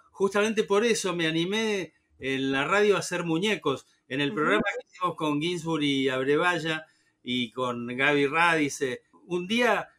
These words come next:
Speaker 1: estábamos por regalar algo, se había sorteado algo, esa clásica situación.
Speaker 2: Sí.
Speaker 1: Y entonces, dice, "A ver, a ver, a ver, que venga a, a elegir el, el, el ganador.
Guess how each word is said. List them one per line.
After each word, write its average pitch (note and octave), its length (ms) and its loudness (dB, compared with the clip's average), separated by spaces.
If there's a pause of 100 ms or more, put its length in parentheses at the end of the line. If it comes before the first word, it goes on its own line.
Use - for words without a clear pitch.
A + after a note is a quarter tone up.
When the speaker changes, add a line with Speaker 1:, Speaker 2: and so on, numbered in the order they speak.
(200)
Speaker 1:
estábamos G3+ 460 0
por D#3 160 -2
regalar D3+ 460 2
algo, D#3+ 320 4
se C#3 100 -6
había D#3+ 180 2
sorteado D#3+ 640 2
algo, D3 380 2
esa G3 200 -4
clásica E3+ 480 -4
situación. C3+ 640 -4
Speaker 2:
Sí. G#3 200 0 (320)
Speaker 1:
Y C#3 80 -2
entonces, F#3+ 480 -4 (200)
dice, E3+ 380 -6
"A G#3+ 80 -2
ver, B3+ 140 0
a B3 60 0
ver, B3+ 120 -2
a B3+ 60 -2
ver, C4 260 -4 (480)
que G3+ 140 6
venga B3 520 2
a, D3+ 640 -2
a D#3+ 80 2
elegir F3 520 0
el, D3+ 600 -2
el, C3+ 380 -12 (100)
el C#3+ 160 -2
ganador. E3 560 2